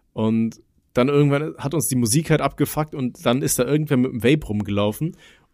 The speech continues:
und der hat halt, also mit so einer E-Zigarette und das hat halt übelst fruchtig gerochen. Da meinte ich halt so angesoffen so, ey, wir waren schon ewig nicht mehr in der Shisha-Bar.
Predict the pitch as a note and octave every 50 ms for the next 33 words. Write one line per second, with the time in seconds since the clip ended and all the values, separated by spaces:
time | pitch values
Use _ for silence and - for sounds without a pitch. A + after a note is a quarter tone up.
0 | _ - A#2 A#2 C3 C3 C#3 C3 A2+ G2+ C#3 D3 - C3+ C3 B2 - - - _
1 | _ _ - A#2 A2 A#2+ A#2+ A2+ G#2+ - A#2+ A2+ A2+ A#2+ C3 C3+ C3+ - - A#2+
2 | A#2+ G#2+ G#2+ A2+ A2 C3+ C3+ D3 - - - _ - A2+ A2 A2 - C3+ - C3
3 | B2 B2 - - E3+ E3+ E3 D#3 B2+ - - - D3 D3 - - B2 - B2+ A2
4 | B2 C#3 - - B2+ A#2 A2+ A2 A#2 B2+ B2 B2+ - - A#2+ A#2 - A#2 A2 G2
5 | A2+ B2+ B2 A2+ A2+ A#2 A2 - G#2+ A2 A2+ G#2+ A2 G#2 A2 A2 G#2+ A2 A2 -
6 | - - - - B2+ B2 - - A#2 A2+ G#2 A#2+ A2 G#2 G#2 G2+ - - B2 A#2
7 | - G#2+ F#2+ F2+ G2 A2 C3 C3+